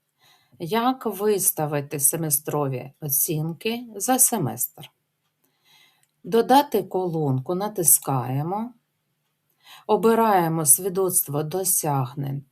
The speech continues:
один, тобто за перший семестр,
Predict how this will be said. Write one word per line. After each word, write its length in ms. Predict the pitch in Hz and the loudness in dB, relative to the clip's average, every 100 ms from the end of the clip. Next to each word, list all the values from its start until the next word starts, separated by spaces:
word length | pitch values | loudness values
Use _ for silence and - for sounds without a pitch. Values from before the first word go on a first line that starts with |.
| _ _ _ _ | _ _ _ _
один, 760 | - 208 202 151 139 139 185 220 _ _ | -4 0 2 2 2 2 -2 -8 _ _
тобто 300 | - 135 147 | -12 -8 -4
за 200 | 139 220 | 0 0
перший 500 | 240 185 143 - 156 | 0 -2 0 -2 0
семестр, 880 | 143 - 226 156 135 135 - 208 | 2 2 0 0 0 0 0 -4